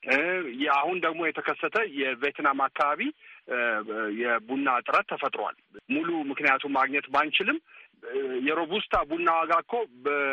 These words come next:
በታሪኩ ተሽጦ በማያውቅ ዋጋ ከሁለት ዶላር በላይ እየተሸጠ ነው ያለው። ስለዚህ እነዚህ፣ እነዚህ የሳፕላይ የአቅርቦት እጥረቶች የፈጠሩት የዋጋ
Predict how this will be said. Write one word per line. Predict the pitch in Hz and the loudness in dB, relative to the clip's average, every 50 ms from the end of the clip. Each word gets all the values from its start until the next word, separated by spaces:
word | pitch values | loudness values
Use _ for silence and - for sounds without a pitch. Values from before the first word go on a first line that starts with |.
| 135 131 127 117 | 0 0 0 0
በታሪኩ | 123 143 - 156 156 151 156 - - 214 | 0 0 2 2 2 2 2 -2 -4 -2
ተሽጦ | - 175 151 - - - 151 | -2 0 -2 -2 -4 -4 -2
በማያውቅ | 135 135 135 135 135 131 127 127 - | -2 -2 0 2 2 2 2 2 0
ዋጋ | 127 127 135 135 147 208 285 - _ - - - - - _ | 0 0 0 2 2 2 0 0 _ -16 -20 -20 -20 -10 _
ከሁለት | - - 143 147 151 - - | -2 0 2 2 0 0 -2
ዶላር | 131 147 147 143 135 135 | -2 -2 0 0 0 0
በላይ | 123 123 147 156 190 247 294 - - - - - | 0 0 2 2 2 0 0 -4 -12 -20 -18 -8
እየተሸጠ | 120 127 135 - - - 139 123 - 143 | -4 -4 0 2 4 2 4 2 2 2
ነው | 139 131 | 2 4
ያለው። | 117 104 101 92 87 - - | 4 2 2 0 -4 -10 -12
ስለዚህ | - - 156 147 147 143 151 233 - - - - - - | -6 -2 -2 0 0 0 -2 -2 -2 -4 -10 -14 -8 -6
እነዚህ፣ | 277 - 175 180 170 208 214 | -2 -2 -2 0 0 0 2
እነዚህ | 196 185 165 139 139 143 | 2 0 0 -2 -2 -4
የሳፕላይ | 139 131 - 165 156 - - 175 170 160 139 110 101 107 | -4 0 2 0 0 2 2 2 2 2 2 0 -2 -2
የአቅርቦት | 127 131 135 135 139 139 - 160 147 143 147 135 - | 2 4 4 4 4 4 2 0 0 0 -2 -2 -4
እጥረቶች | 147 - 143 165 - - 208 254 277 - - - - - _ _ | -4 -2 0 0 0 0 -2 -2 -2 -4 -8 -10 -16 -20 _ _
የፈጠሩት | 131 - - 156 143 - - 139 131 127 - - | -6 -2 -2 -2 -2 -2 -4 -4 -4 -4 -4 -2
የዋጋ | 139 127 127 123 120 123 | 0 2 2 2 2 2